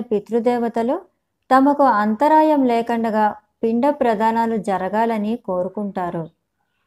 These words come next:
కాబట్టి పితరులు తమ సంతతి ఎడతెగకుండగా ఉండటానికి తమ వంశం వృద్ధి చెందుతూనే ఉండాలని కోరుకుంటారు.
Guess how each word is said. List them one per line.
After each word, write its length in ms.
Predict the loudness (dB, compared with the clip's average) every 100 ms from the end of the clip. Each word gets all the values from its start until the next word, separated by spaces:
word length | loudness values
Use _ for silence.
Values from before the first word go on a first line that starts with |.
| _ _ _ 2
కాబట్టి 500 | 4 4 0 0 -2 0
పితరులు 540 | -2 -4 -2 0 0
తమ 260 | -2 -4 -4
సంతతి 640 | -6 -8 -8 -6 -4 -2 -4 -6 _ _ _ -4
ఎడతెగకుండగా 960 | -2 0 2 2 2 0 0 0 0 -2
ఉండటానికి 720 | -2 -6 -6 -4 -4 -4 -6 -6 -6 _ _ _ _
తమ 200 | 2 4 4
వంశం 460 | 2 2 0 0 0 0
వృద్ధి 380 | -2 -2 -2 0
చెందుతూనే 600 | 0 0 0 0 0 -2
ఉండాలని 640 | -4 -4 -2 -2 -4 -4 -6 -6
కోరుకుంటారు. 840 | -4 -4 -4 -8 -6 -6 -6